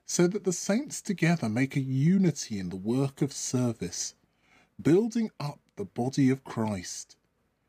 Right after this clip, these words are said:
In this way, we are to come to unity in our faith and in our knowledge of the Son of God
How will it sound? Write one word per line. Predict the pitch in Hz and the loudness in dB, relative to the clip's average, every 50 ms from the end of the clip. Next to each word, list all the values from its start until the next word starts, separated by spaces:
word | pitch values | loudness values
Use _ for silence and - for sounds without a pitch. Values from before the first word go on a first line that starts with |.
| _ _ _ - | _ _ _ 2
In | 117 117 117 | 2 4 6
this | 151 180 170 - - - | 4 4 4 0 -10 -12
way, | - 98 95 92 90 87 87 _ _ _ _ _ _ _ _ _ _ _ | -12 -12 -10 -10 -12 -14 -16 _ _ _ _ _ _ _ _ _ _ _
we | - 117 120 | 2 4 4
are | 135 156 175 | 6 4 4
to | 180 - - 220 | 2 0 -4 -6
come | - - - 175 175 160 | -2 0 2 4 4 2
to | - 160 | 0 -4
unity | 139 120 120 127 151 175 180 170 143 - - - 98 98 | -8 -6 -2 0 2 4 4 4 2 0 -4 -6 -6 -6
in | 98 98 | -6 -6
our | 107 120 | -6 -8
faith | 120 - _ 139 127 117 101 95 - - _ _ _ _ _ _ _ _ _ _ _ _ _ | -8 -6 _ -4 -4 -4 -4 -8 -14 -20 _ _ _ _ _ _ _ _ _ _ _ _ _
and | 139 127 135 | 0 2 4
in | 147 160 | 4 4
our | 180 190 196 | 4 4 4
knowledge | 190 175 165 160 165 170 165 143 110 92 - | 4 4 4 4 4 4 4 4 2 0 -4
of | 104 92 - | -10 -12 -10
the | - 110 | -8 -8
Son | - - - 123 139 160 | -8 -4 -2 0 2 0
of | 147 135 _ | 0 -2 _
God | - 135 123 113 95 87 - | -2 0 0 0 -2 -6 -10